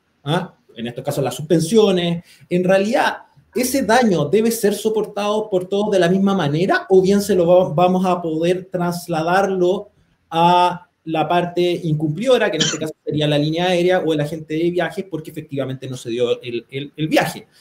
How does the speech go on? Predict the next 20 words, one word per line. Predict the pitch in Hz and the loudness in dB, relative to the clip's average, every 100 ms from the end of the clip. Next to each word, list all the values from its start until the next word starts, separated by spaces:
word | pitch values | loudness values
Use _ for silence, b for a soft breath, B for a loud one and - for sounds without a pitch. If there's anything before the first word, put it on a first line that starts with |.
| B B B B _ | B B B B _
Entonces, | 180 180 285 277 | 0 2 2 4
claro, | 302 202 | 4 4
esta | 202 254 | 4 0
situación | - 226 196 220 220 220 214 208 196 | -2 0 0 4 2 2 0 -2 -4
general | 190 175 175 190 | -2 -4 0 0
de | 202 | 2
la | 196 | 0
pandemia | 190 190 190 170 175 190 196 | 2 2 4 4 2 0 0
no, | 170 175 170 165 160 156 151 143 - | 0 2 2 2 2 0 0 -2 -6
eh, | 156 151 143 135 127 117 110 - _ _ _ | 0 2 2 0 -2 -4 -6 -12 _ _ _
a, | 143 143 | -6 0
a | 147 | 4
mi | 202 | 4
modo | 214 208 196 | 4 4 4
de | 208 | 4
ver, | 180 190 - - _ _ _ | 4 2 -2 -14 _ _ _
eh, | 165 160 | -6 -4
nos, | 156 165 165 170 170 170 - _ _ _ _ - | -4 -4 -2 0 2 0 -4 _ _ _ _ -8
eh, | 156 156 151 151 _ - 135 | -2 -2 -2 -6 _ -14 -2
va | 202 254 120 | 0 2 0